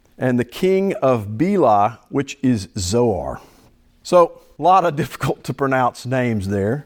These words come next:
but the summary is you got war going on. There's a bunch of kings of a bunch of different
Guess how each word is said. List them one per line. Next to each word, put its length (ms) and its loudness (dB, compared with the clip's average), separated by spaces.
but 400 0
the 80 -4
summary 580 0
is 400 0
you 140 0
got 280 2
war 440 2
going 320 -2
on. 240 -6
There's 100 -6
a 60 -2
bunch 240 -2
of 100 -10
kings 540 0
of 120 0
a 80 -2
bunch 260 -2
of 60 -2
different 360 -4